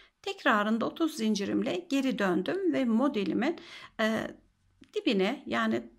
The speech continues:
kafesimin yanına birleşme işlemini yaptıktan sonra ipimi kopardım ve diğer mavi rengimle zeminimi kurarak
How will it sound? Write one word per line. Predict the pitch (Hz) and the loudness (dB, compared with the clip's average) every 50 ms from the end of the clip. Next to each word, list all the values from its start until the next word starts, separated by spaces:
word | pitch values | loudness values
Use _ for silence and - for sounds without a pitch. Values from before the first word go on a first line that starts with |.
| - - | -20 -10
kafesimin | - - 320 - 311 - - 233 226 226 247 | -8 -4 -2 -2 -2 0 0 0 0 0 0
yanına | 262 294 294 262 202 190 202 226 - | 2 2 2 2 2 2 0 0 0
birleşme | - 285 262 214 226 226 - - - - | 0 0 0 0 0 -2 -2 -2 -2 -2
işlemini | - - - - 208 190 190 196 196 214 | -2 -2 -2 -2 -2 0 0 0 0 0
yaptıktan | 240 285 302 - - 208 - - 185 180 175 | -2 -2 -4 -4 -8 -10 -6 -4 -2 -2 -2
sonra | 196 - 294 381 453 | -2 -4 -4 -4 -2
ipimi | 403 320 - 320 226 269 311 311 | -4 -4 -4 -2 -2 -2 -2 -2
kopardım | - 233 226 - 170 - 101 202 196 - 427 381 | -4 -6 -2 0 0 0 0 -2 -4 -6 -4 -4
ve | 311 - 285 - | -4 -4 -4 -4
diğer | - 269 214 190 202 - - - - - - - - - | -2 -2 0 0 0 -2 -4 -8 -20 -20 -20 -12 -4 0
mavi | 247 269 294 302 311 294 277 226 | 2 4 4 4 2 2 0 -2
rengimle | 214 202 202 208 180 - 196 196 196 220 254 285 302 302 | -2 -2 -2 -2 -2 -2 -2 -2 -2 -2 -2 -4 -4 -4
zeminimi | 311 - 269 233 202 190 190 185 190 202 226 220 | -4 -4 -2 -2 0 0 -2 -2 -2 -4 -4 -6
kurarak | - - 262 220 185 185 214 269 349 330 | -6 -4 -4 -2 -2 0 0 -2 -2 -4